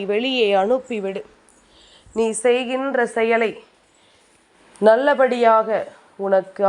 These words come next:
ஆதரவு கொடுத்து, உனக்கு வெற்றி கிடைக்கும் என்று உறுதியான எண்ணங்களை கொடுக்கின்றவர்கள் மட்டும்தான் எப்பொழுதுமே உன் அருகில் இருக்க தகுதி உடையவர்கள். ஆனால்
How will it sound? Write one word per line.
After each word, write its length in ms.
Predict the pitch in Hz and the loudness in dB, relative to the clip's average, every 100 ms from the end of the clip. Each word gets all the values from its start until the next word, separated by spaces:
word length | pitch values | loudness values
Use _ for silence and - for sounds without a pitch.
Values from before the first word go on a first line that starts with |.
| 196 | 2
ஆதரவு 460 | 226 240 220 190 | 2 0 -4 -4
கொடுத்து, 480 | 185 196 214 226 - 208 - _ _ _ _ _ _ | -6 -4 -4 -6 -10 -12 -16 _ _ _ _ _ _
உனக்கு 420 | 220 226 226 - 220 | 0 2 -2 -4 0
வெற்றி 380 | 226 233 - 277 | 0 0 -6 -4
கிடைக்கும் 580 | 240 254 294 285 285 254 | 0 0 0 0 0 2
என்று 320 | 226 226 208 220 202 | 0 0 0 0 0
உறுதியான 600 | 226 254 240 214 202 202 190 190 | -2 -2 0 2 4 2 0 -4
எண்ணங்களை 460 | 240 247 220 196 190 | -2 0 0 0 -2
கொடுக்கின்றவர்கள் 880 | 202 208 240 240 214 202 185 185 180 | -2 -2 -2 -4 -2 0 0 2 0
மட்டும்தான் 640 | 175 185 185 233 190 196 165 - - - - - 214 | 0 -2 -2 -2 0 0 -2 -8 -18 -18 -16 0 0
எப்பொழுதுமே 640 | 214 - 226 233 226 214 190 - - | 0 0 2 4 2 0 -2 -10 -8
உன் 200 | 196 196 | -4 2
அருகில் 360 | 196 233 226 196 | 2 2 -2 -2
இருக்க 320 | 190 190 208 | -2 -2 -2
தகுதி 360 | 190 190 247 220 190 | 0 0 0 0 0
உடையவர்கள். 560 | 202 214 180 175 185 - _ - - - - | 0 2 0 -2 -4 -10 _ -20 -20 -20 0
ஆனால் 400 | 202 220 226 196 | 2 4 2 0